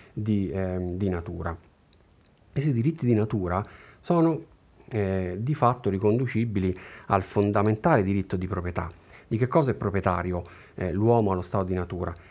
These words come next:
È proprietario innanzitutto della propria vita, eh, del proprio corpo e della propria vita, e quindi della sopravvivenza.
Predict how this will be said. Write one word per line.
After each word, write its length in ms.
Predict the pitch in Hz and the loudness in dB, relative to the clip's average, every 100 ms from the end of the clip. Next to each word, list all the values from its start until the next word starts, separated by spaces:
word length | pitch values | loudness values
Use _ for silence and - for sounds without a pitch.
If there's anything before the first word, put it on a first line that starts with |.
| - - | -20 -8
È 60 | |
proprietario 460 | - 120 123 120 95 | 0 0 4 4 4
innanzitutto 400 | 95 - 135 180 | 0 0 -2 0
della 180 | 113 98 | 0 0
propria 260 | 98 - | -2 -2
vita, 360 | 90 92 87 85 - _ _ _ _ _ _ - | -4 -4 -4 -8 -16 _ _ _ _ _ _ -14
eh, 200 | 98 87 | -10 -6
del 160 | 95 | -6
proprio 260 | - 101 98 | -2 -2 0
corpo 340 | 120 143 143 | 2 2 2
e 20 | 101 | -2
della 160 | 95 | -2
propria 300 | 90 98 95 | -2 -2 -2
vita, 320 | 92 80 80 | -4 -8 -10
e 80 | - | -12
quindi 260 | - 110 95 | -2 0 0
della 180 | 92 87 | -2 -6
sopravvivenza. 800 | 104 90 90 87 87 90 - | -8 -8 -8 -8 -8 -12 -16